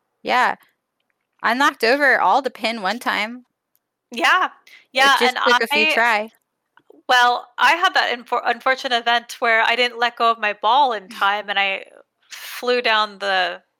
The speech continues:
Speaker 2: the aisle, kinda
Speaker 1: Yeah,
Speaker 2: like my
Speaker 1: but you
Speaker 2: wedding
Speaker 1: hit
Speaker 2: day.
Speaker 1: all, you hit all the pin when you flew down the aisle, Fringa. You got the hole in one.
Speaker 2: That's true.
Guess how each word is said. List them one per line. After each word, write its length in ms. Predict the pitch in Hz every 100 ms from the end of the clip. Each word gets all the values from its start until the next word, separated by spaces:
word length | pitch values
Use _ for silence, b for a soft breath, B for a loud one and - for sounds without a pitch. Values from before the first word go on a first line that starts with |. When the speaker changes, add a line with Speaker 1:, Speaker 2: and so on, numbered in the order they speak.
| _ _ -
Speaker 2:
the 100 | -
aisle, 640 | 196 226 190 175 214 214 _ B B B -
kinda 160 | 226 277
Speaker 1:
Yeah, 60 |
Speaker 2:
like 160 | 427 427
my 60 | -
Speaker 1:
but 100 | -
you 80 |
Speaker 2:
wedding 140 | 269 359
Speaker 1:
hit 100 | 427 -
Speaker 2:
day. 120 | 180
Speaker 1:
all, 480 | 240 311 339 311 320 b b b _
you 160 | 277 330
hit 220 | 381 392
all 200 | 247 302
the 120 | 320
pin 260 | - 381 494 427
when 120 | 302
you 100 | 269
flew 220 | - 247
down 220 | 233 220
the 120 | 208 -
aisle, 280 | 190 180
Fringa. 320 | 185 233 254 294
You 120 | 302
got 200 | 311 320
the 100 | 339
hole 200 | 311 330
in 180 | 330 330
one. 460 | 480 - 180 226 _ _ _ _ -
Speaker 2:
That's 320 | 269 302 -
true. 280 | 320 359